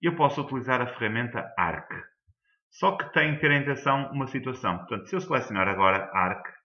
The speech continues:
e selecionar o primeiro ponto, o ponto final e o ponto intermédio, eu, se eu tentar fazer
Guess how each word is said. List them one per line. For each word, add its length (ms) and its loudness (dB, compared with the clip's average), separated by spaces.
e 100 -8
selecionar 640 -4
o 60 -20
primeiro 380 -4
ponto, 380 -2
o 100 -16
ponto 320 -6
final 720 -2
e 100 -2
o 80 -6
ponto 220 -8
intermédio, 680 0
eu, 180 0
se 220 -4
eu 120 0
tentar 600 0
fazer 520 -2